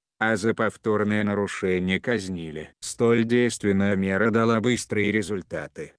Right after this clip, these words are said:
Эскадр было шесть, ядро флота составляла семейная эскадра Цзинов,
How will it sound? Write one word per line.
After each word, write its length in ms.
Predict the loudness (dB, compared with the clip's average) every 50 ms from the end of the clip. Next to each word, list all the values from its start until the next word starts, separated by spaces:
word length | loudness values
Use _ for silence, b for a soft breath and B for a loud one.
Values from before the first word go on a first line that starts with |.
| -4
Эскадр 760 | -2 0 0 0 -2 -4 -4 -2 0 0 0 0 -2 -2 -2
было 260 | 0 0 0 0 0 -2
шесть, 580 | -4 -4 -4 -4 -2 -4 -4 -6 -12 -16 -20 _ _ _ _ -8
ядро 520 | -2 0 0 0 2 2 2 2 2 0
флота 500 | -2 -4 -4 -2 0 0 0 -2 -4 -4
составляла 800 | -4 -4 -4 -4 -2 0 0 0 2 2 2 2 2 2 0 -2
семейная 680 | -4 -4 -2 -2 0 0 0 0 0 -2 -2 -2 -2 -2
эскадра 500 | -4 -6 -4 -4 -2 -2 0 0 -2 -2
Цзинов, 760 | -2 -4 -8 -6 -4 -4 -4 -6 -8 -14 -20 -20 -20 _